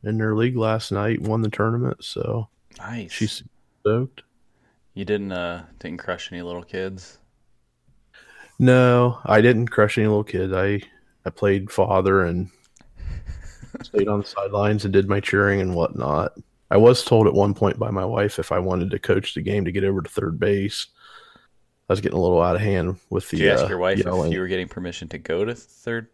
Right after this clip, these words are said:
Speaker 2: base or go coach third base?
Speaker 1: No, she was telling me to go coach third base 'cause I was getting a little bit loud on the sidelines.
Speaker 2: <laughs>
Speaker 1: So.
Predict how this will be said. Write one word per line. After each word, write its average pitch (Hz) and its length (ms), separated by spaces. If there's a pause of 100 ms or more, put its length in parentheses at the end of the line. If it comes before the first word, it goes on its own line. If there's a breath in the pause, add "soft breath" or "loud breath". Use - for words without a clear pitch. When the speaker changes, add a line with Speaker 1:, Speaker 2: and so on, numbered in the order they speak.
(120)
Speaker 2:
base 117 480
or 82 600 (420)
go 87 140
coach - 460
third - 260
base? - 400 (500)
Speaker 1:
No, 90 400
she - 160
was 82 80
telling 104 220
me 87 100
to 82 80
go 90 160
coach - 340
third 71 200
base 69 240
'cause - 120
I - 60
was - 100
getting - 180
a - 40
little 80 100
bit - 180
loud 85 280
on 80 140
the 65 80
sidelines. 101 800 (160)
Speaker 2:
<laughs> - 180
Speaker 1:
So. - 180